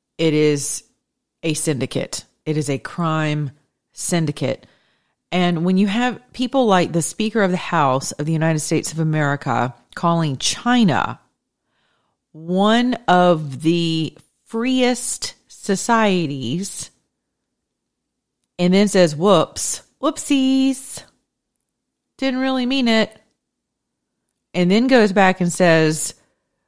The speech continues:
uh, "But we cannot allow China to isolate Taiwan." So what that's called is double-mindedness. Or in Monica speak, it's someone who's attempting to ride two horses with one arsh.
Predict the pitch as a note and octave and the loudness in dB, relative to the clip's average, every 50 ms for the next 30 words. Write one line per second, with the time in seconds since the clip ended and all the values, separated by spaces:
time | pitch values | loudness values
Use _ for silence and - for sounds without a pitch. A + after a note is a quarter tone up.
0 | _ _ - - F#3 F#3 F#3 F#3 F3+ F3+ D#3+ D3+ G3 G3 F3+ - - - - - | _ _ -4 0 2 4 4 4 4 2 4 4 4 4 4 0 -2 -8 -4 -2
1 | F#3 G3+ A#3 B3+ A#3 - A#3+ A#3+ A3+ A3+ G#3+ G#3 - - F3+ F3+ F#3+ F#3 F#3 F#3 | 0 2 2 2 2 0 0 2 4 4 4 4 2 2 2 2 4 4 4 2
2 | F3+ - - G3 F#3+ F#3 F#3 F3+ - - - F3 F3 F3 - - E3 E3+ D3+ - | 2 0 0 0 2 2 2 0 0 0 0 2 0 0 -2 -2 -2 -2 -2 -2
3 | - F3 D#3+ D#3+ E3 F#3+ F3+ F3 E3 D#3 - G3 F#3 F#3 F#3+ B3+ E4 - F4 D4 | -2 -2 -2 -2 0 0 0 0 0 0 0 0 0 2 0 -2 -2 0 0 -2
4 | A#3+ - - - G3 E3+ F3 F3+ F#3 F#3+ D#3 - C#3 B2 A#2+ D3+ E3+ A3+ C4 D4+ | -2 -2 -4 -2 0 0 2 2 0 -2 -2 -2 -4 -2 -2 -2 -4 -2 -2 -2
5 | D4 A3+ F#3 C#3+ - - C#2+ - - - - - - _ _ _ _ _ _ _ | -2 -2 -2 -4 -6 -8 -10 -10 -10 -10 -10 -12 -12 _ _ _ _ _ _ _
6 | _ _ _ _ _ _ _ _ _ _ _ - F#3 F#3 F#3 F#3 G3 G#3+ A3+ A#3 | _ _ _ _ _ _ _ _ _ _ _ -2 0 2 2 2 2 2 0 0
7 | - G#3+ F#3+ - - - F#3 F3+ E3 - - - D#3+ D#3+ - - - F3 E3 D#3 | -2 -2 -4 -4 -4 -2 0 0 0 -2 -2 -4 -4 -2 -4 -4 -4 -4 -2 -2
8 | D3+ D3+ D3 C#3 C#3 C#3 C#3 C3+ D3+ C#3 - - D3+ D3+ C#3+ C#3 C3+ C3+ C3 B2+ | -2 -2 -2 -2 -2 -2 -4 -4 -8 -10 -6 -6 -6 -4 -4 -6 -8 -8 -8 -4
9 | A#2+ B2 B2 A#2 A#2 A#2 - - F3+ F#3 F3+ E3 D#3 - - - - - - - | -2 -2 -2 -2 -4 -6 -6 -4 -2 0 0 0 -2 -6 -14 -20 -20 -20 -20 -20
10 | _ - E3 D#3 D3+ D3 - D3 D3 D3 - - C3+ C3 - - C3+ C#3 C3+ C3+ | _ -2 0 0 0 0 -2 -2 -2 -4 -4 -6 -6 -8 -8 -8 -8 -6 -6 -6
11 | C3+ - - B2+ B2 A2 - - - - | -6 -6 -6 -6 -4 -4 -6 -6 -8 -10